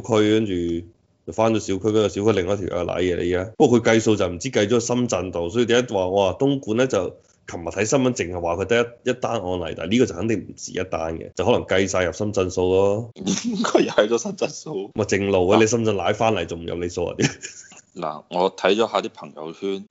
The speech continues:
Speaker 2: 就，不過你都唔可以出去食飯啦，咁班仆街仲出街做咩咧？除咗翻工。
Speaker 1: 你講緊廣州啊？
Speaker 2: 係啊，講廣州啊，你都唔可以出去食飯啦，你，咁你仲出街做乜柒啊？
Speaker 1: 依家我睇東莞就好大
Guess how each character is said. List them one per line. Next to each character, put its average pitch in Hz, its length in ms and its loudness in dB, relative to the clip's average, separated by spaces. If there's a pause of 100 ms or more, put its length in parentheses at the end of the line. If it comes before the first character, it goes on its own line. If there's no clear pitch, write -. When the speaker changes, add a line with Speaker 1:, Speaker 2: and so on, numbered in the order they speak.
Speaker 2:
就， 85 640 0
不 - 80 -10
過 160 80 4
你 139 100 2
都 160 100 -8
唔 101 160 -12
可 131 100 -4
以 - 20 -2
出 135 160 -4
去 - 60 -18
食 101 80 -14
飯 101 320 -6
啦， 104 100 -8
咁 120 120 -14
班 139 240 -6
仆 135 180 -14
街 185 80 -12
仲 110 140 -12
出 - 100 -16
街 120 200 0
做 110 120 -8
咩 113 160 -14
咧？ 113 140 -8
除 95 100 -14
咗 90 120 -12
翻 110 220 -8
工。 117 180 -20
Speaker 1:
你 95 120 -6
講 98 200 2
緊 - 20 0
廣 101 240 -4
州 98 240 2
啊？ 87 440 -6 (220)
Speaker 2:
係 92 220 -8
啊， 85 100 -12
講 92 160 -6
廣 90 180 -10
州 92 240 -6
啊， 101 80 -14 (100)
你 120 100 -2
都 156 120 2
唔 123 80 0
可 123 120 2
以 - 20 0
出 139 100 -2
去 - 20 -
食 107 100 -8 (100)
飯 101 240 4
啦， 107 160 -4
你， 120 140 -6 (300)
咁 113 140 -8
你 143 80 -2
仲 107 120 -6
出 - 140 -8
街 120 160 2
做 - 20 0
乜 107 160 -4
柒 - 240 -6
啊？ 98 140 -8
Speaker 1:
依 170 100 -4
家 196 560 6 (420)
我 123 160 2
睇 139 200 4
東 170 260 2
莞 139 140 0
就 131 80 4
好 135 80 4
大 143 80 4